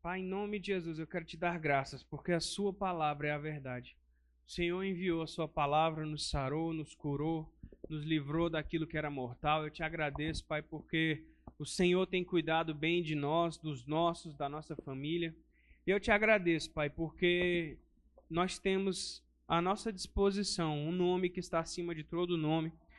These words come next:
um nome que ao ser falado, Pai, todo joelho se dobra, toda língua confessa, nos céus, na terra e debaixo da terra. Jesus é Senhor sobre essa doença, Jesus é Senhor sobre essa pandemia.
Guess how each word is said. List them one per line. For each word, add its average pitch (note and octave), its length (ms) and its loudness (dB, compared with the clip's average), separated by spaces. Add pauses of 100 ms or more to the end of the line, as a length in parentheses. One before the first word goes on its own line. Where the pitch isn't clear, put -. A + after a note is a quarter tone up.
(280)
um E3+ 100 4
nome F#3+ 400 4
que G3 140 2
ao F#3 100 6
ser G3 300 2
falado, F3 560 4
Pai, E3 140 0
todo F#3+ 260 2
joelho F3 380 4
se - 180 -2
dobra, E3+ 400 2
toda F3+ 240 4
língua F3 260 6
confessa, E3 720 0 (480)
nos D#3 220 0
céus, G3 380 10
na F#3 160 4
terra F#3 360 2
e F3+ 40 2
debaixo F3 400 4
da F3+ 100 2
terra. C#3+ 500 -2 (460)
Jesus F#3+ 600 4
é G3+ 100 4
Senhor F#3+ 560 4
sobre F#3 320 0
essa F#3+ 240 2
doença, E3+ 540 -2 (340)
Jesus F#3 480 2
é G#3 100 4
Senhor F#3+ 460 2
sobre F3+ 240 0
essa F3+ 180 0
pandemia. F3 720 0